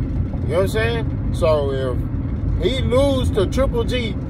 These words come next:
who had one fight, I don't know. He, he might, he might wanna hang it up.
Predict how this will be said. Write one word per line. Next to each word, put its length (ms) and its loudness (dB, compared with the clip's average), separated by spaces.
who 180 2
had 180 6
one 420 2
fight, 380 2
I 40 -4
don't 300 0
know. 120 0
He, 340 -4
he 60 -2
might, 380 0
he 140 -2
might 220 4
wanna 280 -2
hang 220 2
it 80 0
up. 220 6